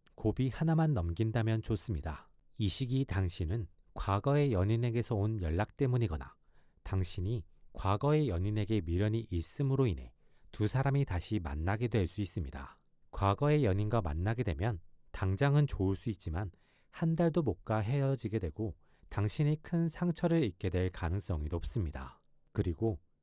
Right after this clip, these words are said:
과거의 연인과 만나게 되면 당신에게 들어오려던 연애운이 들어오지 않게 됩니다. 만약 그렇게 되면 당신에게 다음 연애운이 들어오는 것은 빨라도 내년 이월 이후일 수 있으니 당신은 선택을 잘하는 것이 필요합니다.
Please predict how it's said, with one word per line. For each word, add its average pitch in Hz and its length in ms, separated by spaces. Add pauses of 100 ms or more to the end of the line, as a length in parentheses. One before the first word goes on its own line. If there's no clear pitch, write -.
(100)
과거의 151 560
연인과 98 400
만나게 95 420
되면 78 260 (440)
당신에게 143 560
들어오려던 107 760
연애운이 104 520
들어오지 98 480
않게 80 400
됩니다. 98 460 (320)
만약 101 380
그렇게 - 320
되면 98 340 (400)
당신에게 151 560
다음 104 420
연애운이 123 520
들어오는 101 380
것은 90 340 (440)
빨라도 156 460
내년 98 380
이월 104 400
이후일 104 400
수 - 140
있으니 92 440 (320)
당신은 135 480
선택을 165 520
잘하는 101 440
것이 92 220
필요합니다. 104 640